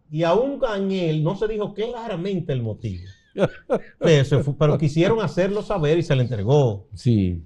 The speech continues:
Speaker 1: eh, la cancelación. Pero entonces, en ese caso, nada, eh, si aquí ellos veían que no había el interés,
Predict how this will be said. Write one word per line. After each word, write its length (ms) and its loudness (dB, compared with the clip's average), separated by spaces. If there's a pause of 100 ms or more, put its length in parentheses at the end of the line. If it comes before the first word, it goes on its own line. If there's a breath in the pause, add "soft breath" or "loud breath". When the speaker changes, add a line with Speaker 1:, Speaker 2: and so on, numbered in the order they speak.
Speaker 1:
eh, 280 -2
la 120 -2
cancelación. 600 -4
Pero 460 4 (180)
entonces, 340 -2
en 60 0
ese 180 -2
caso, 480 0
nada, 500 -2
eh, 220 -4
si 200 2
aquí 680 -2
ellos 320 0
veían 400 2
que 120 -2
no 140 0
había 220 0
el 100 0
interés, 680 0